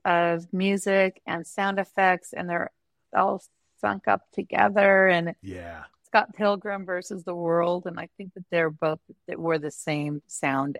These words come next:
Speaker 1: editor. And I,
Speaker 2: Yeah.
Speaker 1: I got to meet him, and I completely geeked out, you know?
Speaker 2: <laughs>
Speaker 1: Like, "Oh my God, I'm, <laughs> I'm so excited." <laughs> I'm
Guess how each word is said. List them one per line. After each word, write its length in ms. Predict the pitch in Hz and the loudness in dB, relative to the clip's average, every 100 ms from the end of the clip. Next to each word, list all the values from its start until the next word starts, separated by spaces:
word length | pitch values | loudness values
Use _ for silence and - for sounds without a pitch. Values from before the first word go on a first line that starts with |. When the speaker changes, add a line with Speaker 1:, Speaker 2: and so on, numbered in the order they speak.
| - | -6
Speaker 1:
editor. 480 | 151 156 - - - _ _ _ _ - | -4 -2 0 -2 -4 _ _ _ _ -2
And 140 | 165 | 0
I, 40 | |
Speaker 2:
Yeah. 200 | 160 120 107 | 0 0 2
Speaker 1:
I 100 | 190 | 6
got 200 | 190 185 | 6 4
to 80 | 185 | -2
meet 200 | 185 185 | 0 0
him, 100 | 175 | 0
and 100 | 165 | -4
I 40 | |
completely 500 | 170 170 170 - 170 | -6 -10 -10 -6 -8
geeked 320 | - 160 - | -6 -10 -8
out, 320 | 156 151 156 247 | -6 -4 -4 -6
you 160 | 185 156 | -12 -10
know? 260 | 151 156 139 - | -6 -6 -8 -4
Speaker 2:
<laughs> 260 | 185 220 - | -2 0 0
Speaker 1:
Like, 260 | 151 165 - | -2 -2 -4
"Oh 160 | 151 170 | -4 -2
my 140 | 170 | -2
God, 340 | 165 160 160 160 | 0 2 4 2
I'm, 640 | 160 165 165 165 160 170 _ _ | -2 -6 -10 -8 -6 -6 _ _
<laughs> 200 | _ - | _ 4
I'm 200 | 226 247 - - | 6 6 0 2
so 80 | 254 | 2
excited." 540 | 233 226 - 233 240 - | 4 0 4 4 4 2
<laughs> 360 | 262 - 262 | 0 2 -2
I'm 120 | - | 0